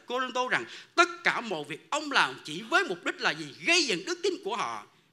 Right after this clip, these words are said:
Chỉ với một điều mong muốn đó là củng cố niềm tin và giúp đỡ họ trong đời sống Cơ Đốc tốt đẹp mỗi ngày trước mặt Đức Chúa Trời. Đây là việc cần làm của chúng ta khi chúng ta đi thăm viếng. Nhưng có những trường hợp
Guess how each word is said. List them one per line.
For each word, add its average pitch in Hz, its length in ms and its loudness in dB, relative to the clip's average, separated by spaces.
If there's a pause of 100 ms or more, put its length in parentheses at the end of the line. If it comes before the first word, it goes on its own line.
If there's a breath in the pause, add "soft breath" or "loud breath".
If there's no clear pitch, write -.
(120)
Chỉ 165 120 -8
với 339 140 4
một 277 100 -4
điều 190 120 0
mong 302 320 -2
muốn 330 160 0
đó 370 60 2
là 185 340 -2
củng 262 340 -6
cố 339 380 4
niềm 190 480 2
tin 311 260 2
và 185 120 -2 (120)
giúp 392 120 6 (120)
đỡ 185 180 2
họ 135 300 -2
trong 262 220 -10
đời 170 160 0
sống 214 240 -2 (100)
Cơ 240 120 2
Đốc 277 240 4
tốt 349 120 -2
đẹp 175 220 0
mỗi 165 120 -8
ngày 139 200 -4
trước - 140 -14
mặt - 140 -16
Đức - 100 -16
Chúa 147 100 -16
Trời. 98 180 -20 (760 soft breath)
Đây 285 120 4
là 254 80 4
việc 196 240 -4
cần 220 180 -2
làm 202 360 -2 (100)
của 160 160 -8
chúng 269 140 -12
ta 233 160 -4
khi 247 280 2 (200 loud breath)
chúng 220 140 -10
ta 214 60 -6
đi 180 140 -6
thăm 175 200 -10
viếng. 180 180 -4 (240 loud breath)
Nhưng 285 160 4
có 311 120 6
những 294 300 4
trường 208 160 2
hợp 180 160 0